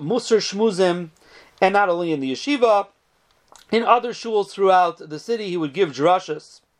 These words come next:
Now in Vilna at that time, there was a story that shook him up tremendously,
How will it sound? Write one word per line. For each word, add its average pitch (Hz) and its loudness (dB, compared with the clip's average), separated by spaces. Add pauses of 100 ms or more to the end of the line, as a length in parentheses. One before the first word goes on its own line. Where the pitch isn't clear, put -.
(600)
Now 165 2
in 175 0
Vilna 240 2
at 190 -4
that 208 2
time, 202 0
there 170 -6
was 160 -6
a 143 -12
story 196 2
that 156 0
shook - 0
him 190 -4
up 170 0
tremendously, 170 -4